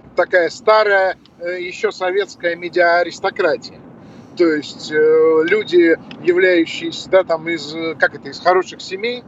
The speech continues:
вот, как раз с хорошими лицами, их, э, м, влияние сильно ослабело после начала С В О,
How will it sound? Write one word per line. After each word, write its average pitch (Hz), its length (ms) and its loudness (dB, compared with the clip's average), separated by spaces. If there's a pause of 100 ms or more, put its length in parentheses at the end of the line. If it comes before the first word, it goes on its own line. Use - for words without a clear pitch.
(240)
вот, 165 320 -2
как 165 180 -4
раз 165 180 -2 (340)
с 170 360 0
хорошими 165 460 -4
лицами, 135 500 0 (300)
их, 214 280 -2
э, 185 40 2
м, 175 840 2 (280)
влияние 190 520 0
сильно 175 360 -4
ослабело 170 600 2
после 160 680 -2
начала 165 540 2
С - 140 -10
В 175 100 -2
О, 247 260 2